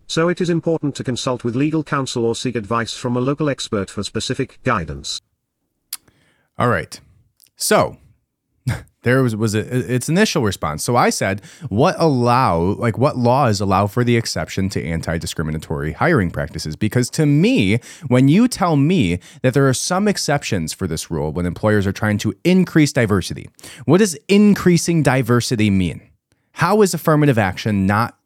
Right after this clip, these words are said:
Speaker 2: actually racist? When you are trying to increase diversity, that means you are intentionally hiring one person who would normally not be hired based on qualifications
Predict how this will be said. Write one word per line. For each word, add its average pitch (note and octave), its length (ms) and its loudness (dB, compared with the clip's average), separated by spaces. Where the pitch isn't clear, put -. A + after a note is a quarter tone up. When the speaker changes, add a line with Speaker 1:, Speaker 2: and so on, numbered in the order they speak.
Speaker 2:
actually B2+ 640 2
racist? F#2+ 640 -2
When C3 180 4
you F#3 140 4
are G3+ 100 4
trying D#3 320 0
to C3+ 240 -2
increase G3+ 520 2
diversity, G#2+ 640 0
that A2+ 140 2
means C#3+ 200 2
you C#3 80 -2
are C3 100 0
intentionally G#3 760 0
hiring A#2+ 640 2
one D3 420 2
person B2+ 640 -2
who D3 120 4
would C3+ 120 4
normally D#3 440 2
not A2+ 320 2
be B2+ 140 4
hired G#2+ 500 0
based A#2+ 280 0
on C#3 100 2
qualifications D3 880 2